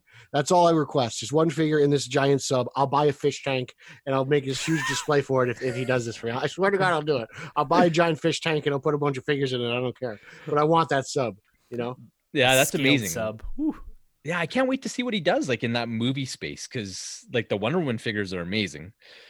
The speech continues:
Speaker 1: Yeah.
Speaker 2: It, and speaking of which, Timbo, they're on sale right now
Speaker 3: I
Speaker 2: at
Speaker 3: saw
Speaker 2: Toys R
Speaker 3: that.
Speaker 2: Us up
Speaker 3: I s-,
Speaker 2: here,
Speaker 3: I
Speaker 2: so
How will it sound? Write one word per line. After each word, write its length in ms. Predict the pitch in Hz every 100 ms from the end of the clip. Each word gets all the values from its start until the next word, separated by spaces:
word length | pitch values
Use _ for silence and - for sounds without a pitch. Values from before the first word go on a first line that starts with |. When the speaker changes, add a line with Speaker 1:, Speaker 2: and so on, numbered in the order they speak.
| _ _ 131
Speaker 1:
Yeah. 240 | 127 113
Speaker 2:
It, 200 | 151 - _ _ _
and 140 | 139 131
speaking 280 | 143 131
of 60 | 107
which, 240 | 95 -
Timbo, 280 | - 101 95
they're 140 | 98 107
on 140 | 98
sale 300 | - 107 101
right 180 | 92 85
now 160 | 85 82
Speaker 3:
I 60 |
Speaker 2:
at 20 |
Speaker 3:
saw 280 | 80 - 117
Speaker 2:
Toys 20 |
R 120 | 113 98
Speaker 3:
that. 0 |
Speaker 2:
Us 180 | 92
up 140 | 101 -
Speaker 3:
I 80 | 110
s-, 220 | 87 87
Speaker 2:
here, 120 | 87 85 -
Speaker 3:
I 140 | 98
Speaker 2:
so 80 | 92